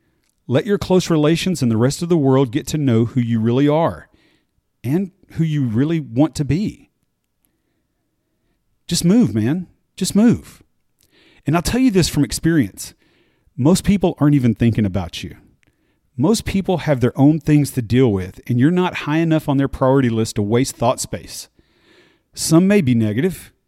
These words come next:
but most are so caught up in their own world that they don't have time to think about you. Either way, it doesn't matter. Don't let the real or perceived thoughts or words of others kill your glory.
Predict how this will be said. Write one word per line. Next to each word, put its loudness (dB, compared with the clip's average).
but 2
most 2
are -4
so -2
caught -4
up -4
in 0
their -2
own 4
world 2
that -2
they -2
don't -6
have -8
time -6
to -8
think -4
about -6
you. -16
Either 4
way, 4
it -4
doesn't 0
matter. -4
Don't 2
let 0
the 6
real 4
or 0
perceived -2
thoughts 0
or 0
words 2
of -4
others -2
kill 0
your 0
glory. -4